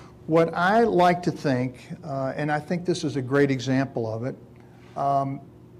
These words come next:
is America's love of history. You know, if there was a high school history teacher here, uh, they'd probably say, "God, you know, I can't get my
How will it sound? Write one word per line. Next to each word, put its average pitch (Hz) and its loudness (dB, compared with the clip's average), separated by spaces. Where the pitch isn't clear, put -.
is 170 2
America's 190 0
love 147 0
of 139 -4
history. - -8
You 202 -2
know, 190 6
if 175 2
there 180 2
was 160 2
a 156 0
high 170 2
school 156 -2
history 175 -2
teacher 131 -6
here, 127 -2
uh, 135 2
they'd 139 2
probably 156 2
say, 135 0
"God, 139 0
you 131 0
know, 131 2
I 135 0
can't 139 -4
get 127 0
my 165 0